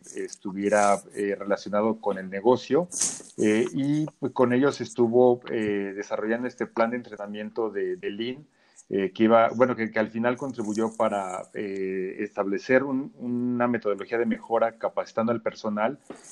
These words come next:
y logrando un diez por ciento más de un objetivo que se tenía para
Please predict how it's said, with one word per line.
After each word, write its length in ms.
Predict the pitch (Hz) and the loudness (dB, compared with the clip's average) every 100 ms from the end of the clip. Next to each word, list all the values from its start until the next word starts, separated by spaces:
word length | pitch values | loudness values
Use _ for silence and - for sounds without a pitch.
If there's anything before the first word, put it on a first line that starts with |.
| - | -6
y 80 | 117 | 0
logrando 440 | 104 107 110 113 | 2 4 4 4
un 40 | 113 | 4
diez 160 | 110 | 2
por 180 | 110 110 | 2 -4
ciento 320 | - 107 101 | 0 -2 0
más 440 | 104 101 107 104 - - _ | 2 2 2 0 -12 -20 _
de 120 | - 104 | 2 4
un 180 | 110 | 4
objetivo 520 | 110 - 104 110 104 104 | 2 0 -2 2 2 0
que 120 | - | -8
se 80 | 104 | -6
tenía 380 | 95 98 98 | -2 2 2
para 360 | 107 92 87 | 4 4 2